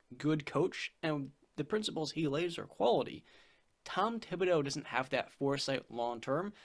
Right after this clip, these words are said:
to prepare for a playoff series, getting different looks. Now, this Knicks team is better than the one in twenty twenty-one. They're probably not gonna finish the top four seed. It's important to see what they do at the deadline. Saddiq,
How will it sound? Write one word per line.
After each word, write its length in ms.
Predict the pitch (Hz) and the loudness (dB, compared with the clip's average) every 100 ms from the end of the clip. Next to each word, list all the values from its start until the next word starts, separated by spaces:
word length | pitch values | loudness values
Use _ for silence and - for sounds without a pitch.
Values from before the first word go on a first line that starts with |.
| - - | -16 -8
to 100 | 139 | -6
prepare 320 | 135 135 135 | 0 2 2
for 160 | - | 0
a 40 | 110 | -2
playoff 280 | 113 104 101 | 0 -2 -2
series, 300 | 113 104 - | -4 -4 -6
getting 260 | 135 131 | -6 -6
different 320 | 113 107 85 95 | -6 -10 -10 -10
looks. 340 | 95 - - - - | -10 -8 -10 -10 -12
Now, 200 | - 151 | 0 2
this 180 | 147 196 | 2 0
Knicks 260 | 196 190 - | -2 -4 -4
team 220 | 175 165 | 0 0
is 80 | 135 | 2
better 220 | 135 135 | 4 4
than 80 | 135 | 4
the 60 | |
one 120 | 120 120 | 0 -4
in 60 | |
twenty 220 | 110 120 113 | -4 -8 -8
twenty-one. 500 | 113 110 117 143 165 _ - | -8 -6 -4 -4 -6 _ -10
They're 80 | 113 | -8
probably 300 | - 135 139 | 2 2 4
not 220 | 131 123 | 2 0
gonna 140 | 127 | -4
finish 300 | 127 135 127 | -4 -2 0
the 100 | - | -2
top 260 | 113 120 127 | -2 0 0
four 180 | 147 123 | 0 -2
seed. 360 | 113 147 196 - _ _ _ _ - | 0 0 0 -6 _ _ _ _ 2
It's 160 | 135 | 2
important 400 | 127 - 170 185 | 2 2 2 2
to 60 | 156 | -2
see 140 | - | 0
what 280 | 139 117 139 | 0 0 -2
they 80 | 151 | 0
do 140 | 139 | 2
at 80 | 135 | 2
the 60 | 113 | 2
deadline. 460 | 98 98 92 78 | -2 -4 -6 -10
Saddiq, 460 | - - 131 151 147 | -6 -2 0 0 -2